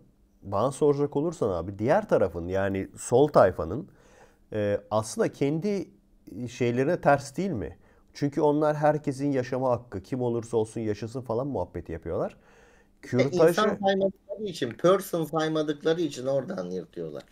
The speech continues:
Speaker 1: Ben, ben şunu düşünüyorum
Speaker 2: Öyle,
Speaker 1: abi.
Speaker 2: öyle bir
Speaker 1: Direkt
Speaker 2: trik yapıyorlar orada.
Speaker 1: ben şunu düşünüyorum abi. Direkt hani cumhuriyetçiler ya da sağ kesime ters ne varsa bunlar hani onları toplamaya çalıştıkları için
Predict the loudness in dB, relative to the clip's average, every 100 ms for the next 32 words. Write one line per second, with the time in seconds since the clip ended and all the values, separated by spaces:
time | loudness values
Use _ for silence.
0 | -4 4 6 4 -2 2 4 4 0 -2
1 | 0 4 6 6 2 2 2 4 4 0
2 | -4 _ -4 -2 -4 -4 -2 -2 -2 -4
3 | -8 -16 _ -2 2 2 0 -4 -4 -4
4 | -2 0 0 0 0 0 2 0 0 -2
5 | -6 -2 0 0 0 0 2 0 -2 0
6 | 2 2 -2 -6 -6 -8 -12 _ _ _
7 | -2 2 2 -2 -18 _ 6 6 4 -2
8 | 2 6 8 6 4 -2 0 0 2 0
9 | 0 2 2 2 0 -4 0 2 2 0
10 | -2 -4 -6 -2 0 -2 -6